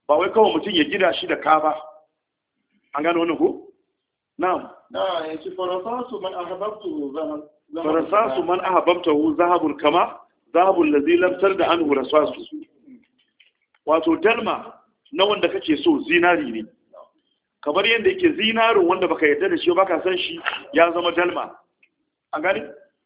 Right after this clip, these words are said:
Speaker 1: To wannan shine ɗabi'un da yawa daga cikin masu ƙungiyanci. Idan kana cikin ƙungiyansu, duk abin da ka aikata na laifi, daidai ka yi, za su baka kariya. Amma in baka cikin ƙungiyansu, suna ma jira ne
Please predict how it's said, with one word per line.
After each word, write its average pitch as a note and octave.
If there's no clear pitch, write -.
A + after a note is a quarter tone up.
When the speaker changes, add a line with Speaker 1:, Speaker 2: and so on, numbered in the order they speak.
Speaker 1:
To D#3
wannan G#3
shine F#3+
ɗabi'un E3
da D#3
yawa G3
daga C#3+
cikin F#3
masu D#3+
ƙungiyanci. D#3
Idan G#3
kana A3
cikin F#3+
ƙungiyansu, F3+
duk -
abin F3+
da E3+
ka F3+
aikata D#3+
na E3
laifi, E3
daidai E3
ka D#3+
yi, D3
za F#3
su -
baka E3+
kariya. C#3
Amma F3
in A3
baka G#3+
cikin F#3
ƙungiyansu, F3+
suna G3
ma E3+
jira F3
ne F3+